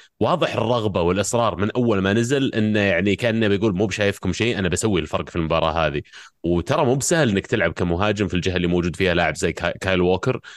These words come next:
سريع، معضل، قوي، يعرف يدافع. يعني، آم،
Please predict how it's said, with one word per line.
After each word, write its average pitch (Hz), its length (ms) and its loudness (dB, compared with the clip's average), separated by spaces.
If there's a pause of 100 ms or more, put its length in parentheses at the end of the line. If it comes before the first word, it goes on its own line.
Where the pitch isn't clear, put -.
(220)
سريع، 117 640 2 (200)
معضل، 107 840 0
قوي، 117 480 2
يعرف 104 540 2
يدافع. 120 560 2 (300)
يعني، 98 540 4
آم، 95 360 2